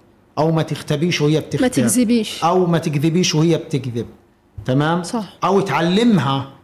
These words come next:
Speaker 1: تعلم بنتها أو ابنها صناعة الكذب. تمام؟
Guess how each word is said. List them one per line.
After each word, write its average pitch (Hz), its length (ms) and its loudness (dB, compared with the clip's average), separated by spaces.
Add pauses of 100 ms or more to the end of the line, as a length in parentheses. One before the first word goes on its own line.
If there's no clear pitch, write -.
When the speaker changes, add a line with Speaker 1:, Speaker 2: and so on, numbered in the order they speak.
(100)
Speaker 1:
تعلم 175 440 2
بنتها 175 380 0
أو 160 200 0
ابنها 170 260 2
صناعة 160 500 0
الكذب. 123 400 -4 (1600)
تمام؟ 165 380 0